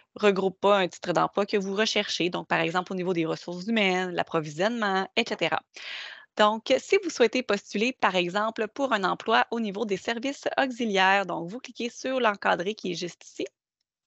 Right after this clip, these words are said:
Vous retrouvez ici, en fait, la liste des offres d'emploi actuellement en vigueur dans, euh, ce domaine. Donc, si vous cherchez un emploi au niveau des services auxiliaires, par exemple, à titre de préposé à l'entretien ménager,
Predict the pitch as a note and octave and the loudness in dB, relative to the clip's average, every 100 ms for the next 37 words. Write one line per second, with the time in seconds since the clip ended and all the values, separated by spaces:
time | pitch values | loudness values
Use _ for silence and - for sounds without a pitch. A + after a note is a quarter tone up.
0 | _ - B3 C#4 - C4 - B3 - - | _ -8 -2 0 0 -2 -2 -4 -4 0
1 | B3 G#3 - A3+ A3+ G#3 G#3 G3+ G#3 G#3+ | 2 2 4 2 4 4 4 4 2 -2
2 | - - F3+ E3 F3 F3 E3 A#3 - A3+ | 0 2 2 2 0 0 2 2 6 6
3 | F#3+ A3 G#3 G3+ G#3 F3 G3+ G3+ F3 F3 | 6 6 4 4 2 2 4 4 2 4
4 | F#3 G3 G3 F3+ D#3+ E3+ F3 F3 E3 E3 | 6 6 4 0 2 4 2 0 0 0
5 | D#3 - - D4 A#3+ F3 D#3+ G3 G3 G3 | 0 -2 -2 0 2 4 2 2 0 -6
6 | - - - - E3+ E3 F3 - - G3 | -12 -16 -18 -6 -2 -2 -4 -12 -6 -4
7 | F3 E3 - F3+ D#3+ D#3+ F#3+ G3+ F#3 G3 | -2 -4 -2 -2 -2 0 4 4 2 0
8 | F3 - C#4+ C#4 C#4+ A3+ G3 G3 F#3 F#3 | -2 2 2 4 2 0 2 4 8 8
9 | F#3 D#3+ D#3 D#3 F#3+ E3 - A3+ - E3 | 6 0 -2 -4 -4 -4 -4 -8 -4 -4
10 | D3+ - A3+ F#3+ G3+ G#3+ G3+ F3 F#3+ F3 | -2 -4 0 4 4 4 2 -4 -2 0
11 | D#3+ G3 | 0 -2